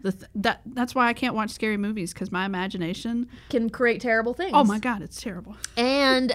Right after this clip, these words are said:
Speaker 2: I, even though I'm kinda getting ahead of myself again, I feel like a lot of the message of this story is that you can't get, go too far into your imagination that you lose yourself.
Speaker 1: Yeah.
Speaker 2: And so y-,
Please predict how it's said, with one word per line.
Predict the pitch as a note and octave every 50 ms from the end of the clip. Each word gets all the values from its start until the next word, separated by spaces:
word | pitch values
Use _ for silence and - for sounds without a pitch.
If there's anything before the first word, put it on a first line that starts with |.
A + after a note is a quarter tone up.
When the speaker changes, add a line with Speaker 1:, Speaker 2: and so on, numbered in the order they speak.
| - -
Speaker 2:
I, | - - F#2 - - - - A#3 A#3
even | A#3+ A#3+ B3+ B3
though | C4 B3+
I'm | C4 B3
kinda | - - A#3 B3 B3+ B3+
getting | A3+ C4 C4 - B3
ahead | B3 A#3+ C4+ D4 D4+ C#4+
of | C4
myself | B3+ A#3+ A#3 A#3+ - A#3 G#3+ G#3+ A#3
again, | A3 - A#3 G3+ F#3+ G#3 G#3+ A3 A3 A3+ A#3+ B3 - - - - -
I | - A3+
feel | - - - C4 C4+ C4+ C4+
like | C4 B3+ B3 B3 - -
a | A#3+
lot | A#3 A#3 A#3 A3+ A#3+ B3+ C4+ C#4 C4+
of | B3 A#3 A#3
the | A#3+ A#3+ A3
message | G#3+ A#3 B3 B3+ C4+ C4 - B3 G3+ A#3+
of | A3 G3
this | G#3+ A#3 A3+ -
story | - - C#4+ C#4+ C#4+ C4 A3+ G#3 G#3 F#3+
is | - - G#3 G3 F#3+
that | G#3+ G3+ - -
you | G#3 G#3+
can't | G3 - - B3 A#3+ A#3+ - G#3+
get, | - A#3+ A3 - - - - -
go | - A#3+ A3+ A#3+
too | - - - C4 B3
far | - - B3 A#3+ A#3 A#3
into | A3+ A3 - A#3
your | A3 G#3+
imagination | G3+ G#3 G#3 G3+ G3+ G3+ G#3 A3 A3+ - G#3
that | G3 G3 G#3
you | G3
lose | F#3+ G#3+ B3 A#3 G#3+
yourself. | F#3 F3+ - - - - - - - - - -
Speaker 1:
Yeah. | G3+ F3+ D#3 D#3+ F3 - - - - - - - -
Speaker 2:
And | F#3+ G#3+ G3+ F#3+
so | A#3 A3+ G#3 G#3 G3+ G3 F#3+ G3 F#3+ F#3+ - - -
y-, | - F#3+